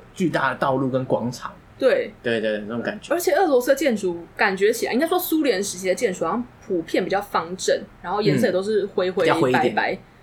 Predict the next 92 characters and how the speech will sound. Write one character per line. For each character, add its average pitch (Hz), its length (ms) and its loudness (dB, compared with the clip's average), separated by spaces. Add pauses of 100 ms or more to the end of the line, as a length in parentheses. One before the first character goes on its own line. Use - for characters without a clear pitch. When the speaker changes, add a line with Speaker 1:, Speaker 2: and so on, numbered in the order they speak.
(120)
Speaker 2:
对， 190 120 2
不 180 80 -8
知 226 60 4
道 269 180 4
是 262 140 0
有 233 60 4
什 202 100 -4
么 139 180 -4 (140)
公 214 260 0
式 214 320 -4
之 175 160 -6
类 165 200 4
的。 220 100 2 (400)
Speaker 1:
<laughs> 175 440 4
对， 202 140 6
他 214 120 4
可 185 80 4
能 131 100 4
就 135 100 0
是 160 120 4
套 170 180 4
用 147 100 2
这 151 60 2
样 139 80 4
的 127 60 2
模 113 160 2
板 107 180 2
来 107 80 -4
到 120 160 2
很 117 100 0
多 113 140 2
城 107 180 -4
市 107 200 -6
复 107 180 -8
制 - 240 -14
这 98 60 -16
样。 - 80 -18 (200)
Speaker 2:
对， 247 220 4
所 330 100 0
以 349 60 2
你 277 40 -2
在 320 200 0 (200)
逛 285 220 2
这 254 80 -2
种 208 120 0
国 180 180 2
家 233 100 2
的 233 60 -2
时 240 80 -6
候， 190 60 -4
你 180 40 -8
就 240 60 -2
会 285 80 -2
觉 233 80 2
得 170 260 0 (300)
蛮， 196 500 0 (500)
蛮 214 220 2
冲 285 320 -2
突 180 240 -2
的。 - 240 0
就 262 100 -2
是 269 80 0
像 254 200 0
我 190 80 0
刚 202 120 0
刚 214 60 -2
讲， 202 140 0
它 208 60 2
古 220 160 -4
城 170 120 -4
区 180 160 -4
很 175 160 -4
粉 165 280 -2
嫩 185 200 -6
啊， 160 200 -8
然 170 100 -6
后 175 60 -6
看 214 100 -6
起 196 60 -8
来 165 60 -4
也 160 100 -6
很 160 100 -8
可 - 240 -6
爱， 165 180 -2
很 170 80 -12
多 175 120 -2
观 185 120 -4
光 175 200 -8
客 170 160 -4
这 - 100 -6
样 151 140 -6
子。 - 120 -16